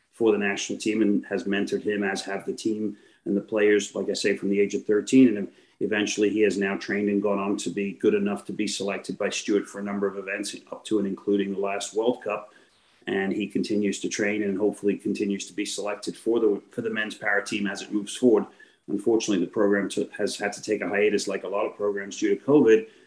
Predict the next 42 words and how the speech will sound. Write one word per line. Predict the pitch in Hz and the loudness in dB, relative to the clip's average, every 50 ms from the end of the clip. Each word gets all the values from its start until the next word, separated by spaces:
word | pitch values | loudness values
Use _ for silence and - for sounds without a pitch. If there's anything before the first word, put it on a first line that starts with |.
| _ _ _ - 92 | _ _ _ -10 -6
Um, | 98 95 | -6 -4
but | 87 101 - - | -2 -2 -2 -2
the, | - 107 | 0 -2
the, | 87 - - 104 | -2 0 0 0
very, | 95 104 104 107 104 - - | 0 0 0 0 -2 -2 -4
the | 101 | -6
players | - - 113 113 104 98 | -4 0 2 4 4 4
are | 98 | 2
very | 98 95 87 | 0 -2 0
disciplined, | 87 110 107 - - - - 110 110 110 110 | 0 0 0 0 -2 -4 -2 0 0 2 2
and | 101 101 | 0 0
they, | 98 95 92 - - _ - | -2 -4 -6 -10 -10 _ -4
they're | 101 92 | -4 -4
training | - - 110 104 107 101 92 | -2 -4 -6 -4 -6 -6 -6
hard | 101 104 104 98 | -4 -2 -2 -2
and | 98 101 | -2 -2
hopefully, | 107 104 - - 101 101 98 | -4 -4 -2 -2 -2 -2 -2
you | 98 104 | -4 -8
know, | 98 92 | -10 -6
waiting | 98 101 101 98 98 95 87 | -2 -2 -2 -2 -4 -8 -8
for | - 92 | -8 -6
their | 98 95 95 | -6 -6 -6
next | 98 95 92 - - 95 | -6 -8 -8 -10 -10 -10
opportunity. | 92 90 - 87 - - 110 104 101 98 92 85 | -10 -12 -12 -8 -2 0 2 2 2 2 -2 -4
So | - - 101 95 92 92 - _ _ _ _ _ - | -4 -6 -6 -6 -8 -10 -14 _ _ _ _ _ -4
again, | 101 98 113 104 98 87 82 - - | -2 0 0 0 0 -2 -4 -4 -2
he | 120 120 120 120 | 2 4 4 6
lives | 107 107 101 - | 6 4 4 2
for | - - 90 | -2 -2 -4
this. | 85 - - - | -4 -4 -6 -6
He | - 104 101 | -4 -4 0
lives | 95 98 101 98 - | 2 2 2 0 0
for | - 104 92 | -2 -2 -4
playing | 85 - - 107 104 98 98 90 | -4 -4 -6 -4 -4 -2 -2 -2
for | - 95 | -2 -2
the | 92 98 | -2 -2
U | 95 95 95 98 | -2 0 0 0
S | 101 101 - - 110 | 0 0 -2 -2 -4
and | 95 92 90 82 - - - - _ _ _ - | -4 -4 -6 -8 -10 -14 -20 -20 _ _ _ -6
trains | - 113 101 104 101 85 | 0 0 2 2 2 0
relentlessly | 98 92 92 98 101 - - 98 - - 104 98 95 | 0 0 0 0 0 0 -2 -2 -2 -2 -2 0 0
like | 101 101 104 98 - | 0 0 0 0 -2